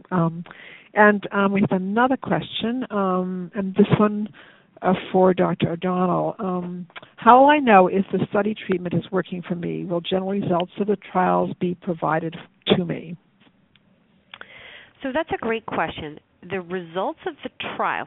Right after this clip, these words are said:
Speaker 2: so how the trial is doing at large, the other results, uh, from other patients will not be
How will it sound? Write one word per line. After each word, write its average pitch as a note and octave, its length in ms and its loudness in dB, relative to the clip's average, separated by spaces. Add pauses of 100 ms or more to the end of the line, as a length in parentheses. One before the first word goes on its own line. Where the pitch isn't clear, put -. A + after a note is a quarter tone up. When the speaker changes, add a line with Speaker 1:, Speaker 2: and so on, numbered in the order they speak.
(100)
Speaker 2:
so F#3 120 -4
how G3+ 520 -4
the A#3 80 -8
trial G3 400 -2
is F3 180 -6
doing E3 240 -6
at C#3 80 -8
large, E3+ 480 -4 (180)
the D3+ 200 -10
other G3 260 -4
results, E3+ 600 -4 (580)
uh, D#3+ 480 -6
from E3+ 120 -10
other E3+ 220 -4
patients F3 480 -12
will F3+ 220 -8
not F3+ 320 -6
be F3 160 -8